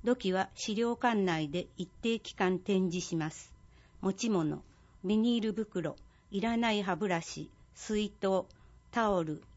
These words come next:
帽子、傘、雨天時。服装、当日は室内作業と野外を歩くため、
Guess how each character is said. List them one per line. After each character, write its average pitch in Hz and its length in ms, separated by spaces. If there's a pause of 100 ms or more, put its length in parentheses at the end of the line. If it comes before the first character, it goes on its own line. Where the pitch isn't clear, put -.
帽 202 240
子、 - 340 (140)
傘、 208 360 (400)
雨 185 100
天 180 380
時。 139 180 (920)
服 220 280
装、 208 380 (380)
当 226 180
日 208 280
は 208 220 (540)
室 - 240
内 233 220
作 226 200
業 185 180
と 185 160
野 226 160
外 208 220
を 170 140
歩 170 180
く 190 140
た 147 120
め、 165 200